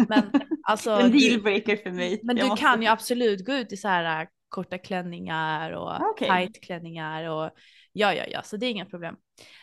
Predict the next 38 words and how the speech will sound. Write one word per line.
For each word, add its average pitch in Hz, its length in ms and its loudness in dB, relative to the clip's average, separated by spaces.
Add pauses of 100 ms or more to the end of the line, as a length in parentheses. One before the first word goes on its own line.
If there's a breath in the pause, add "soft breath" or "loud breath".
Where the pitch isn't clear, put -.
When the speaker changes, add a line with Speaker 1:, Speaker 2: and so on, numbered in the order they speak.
(120 soft breath)
Speaker 1:
Men, 233 420 0 (160)
eh, 214 340 -2
i 247 60 2
alla 233 160 2
fall, 180 320 -2
nej, 247 260 0
så 262 100 -6
att 220 100 -8
jag 285 220 2
fick - 180 -10
ju 233 60 -6
min 220 120 -4
första 208 260 -10
dickpic 196 560 -12
för 180 340 -4 (240)
några 190 260 -6
år 175 140 -2
sedan. 247 240 -6 (500)
Speaker 2:
Mhm. 185 320 -2 (420)
Speaker 1:
Eh, 202 200 -2
men 208 160 0
då 262 120 8
blev 247 120 2
jag 196 120 2
skitförbannad 185 680 -6
för - 100 -8
den 196 120 -2
kom 202 220 -4
ju 190 80 -4
bara 185 140 -4
från 185 140 -10
ingenstans 175 560 -10
och 185 60 -10
då 190 80 -4
blockade 190 400 -6
jag 175 80 -4
Speaker 2:
Ja. - 80 -4
Speaker 1:
honom. 226 260 -4